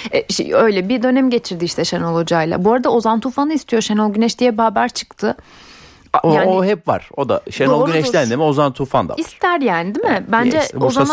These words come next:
Speaker 1: da
Speaker 2: Spor'da
Speaker 1: yarar.
Speaker 2: sonuç olarak en, e, hem gençken hem de en iyi dönemini yaşadı aslında Ozan Tufan Şenol Güneş'le.
Speaker 1: Bir de Şenol Güneş'in böyle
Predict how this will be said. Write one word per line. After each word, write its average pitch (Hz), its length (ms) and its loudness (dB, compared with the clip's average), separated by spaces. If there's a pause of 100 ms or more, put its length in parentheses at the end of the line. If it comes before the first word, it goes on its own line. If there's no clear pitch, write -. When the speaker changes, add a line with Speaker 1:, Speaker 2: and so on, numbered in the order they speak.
Speaker 1:
da 269 60 2
Speaker 2:
Spor'da 123 60 2
Speaker 1:
yarar. - 200 -2
Speaker 2:
sonuç 117 260 0
olarak 120 220 2
en, 123 220 0 (640)
e, 101 340 2
hem 120 220 2
gençken 104 460 0
hem 107 200 0
de 117 200 0
en 117 120 2
iyi 117 200 2
dönemini 120 360 0
yaşadı - 300 -4
aslında 73 280 -6
Ozan 71 240 -4
Tufan 78 340 -4
Şenol 73 340 -2
Güneş'le. 60 320 -6 (600)
Speaker 1:
Bir 240 40 0
de 330 80 4
Şenol 269 360 0
Güneş'in 294 340 -2
böyle 285 260 0